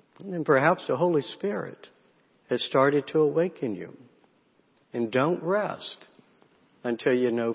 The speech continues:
for sure. Let's pray. We thank you, our God. We thank you that we were not left alone when our Lord Jesus ascended back into heaven.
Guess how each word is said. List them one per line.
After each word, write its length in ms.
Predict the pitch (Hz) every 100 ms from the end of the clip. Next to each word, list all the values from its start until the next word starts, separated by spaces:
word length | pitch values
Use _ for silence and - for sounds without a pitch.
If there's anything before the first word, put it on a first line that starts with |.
| -
for 80 | 113
sure. 420 | - 123 110 92 - _ _ _ _ _ _ _ - _
Let's 200 | - - -
pray. 220 | - 90 - - -
We 300 | 127 131 127 - -
thank 260 | 147 139
you, 200 | 143 123
our 120 | 120
God. 460 | 110 120 113 110 107 - _ _ _ _ _ _ - - - - - _ _ - - _ _ - - - _ _ _ _ - _ _ -
We 100 | 127
thank 280 | 175 160 160
you 140 | 147
that 260 | 135 131 127
we 320 | 156 160 151 -
were 100 | 139
not 220 | 127 151 165
left 260 | 143 -
alone 500 | 135 139 131 110 110
when 220 | 113 117 110 -
our 160 | 127 127
Lord 260 | 127 127
Jesus 800 | 120 127 113 - 95 85 - - _ _ _ _ _ _
ascended 540 | - - 151 139 127 110
back 320 | 127 120 -
into 280 | 120 113 117
heaven. 420 | 107 98 -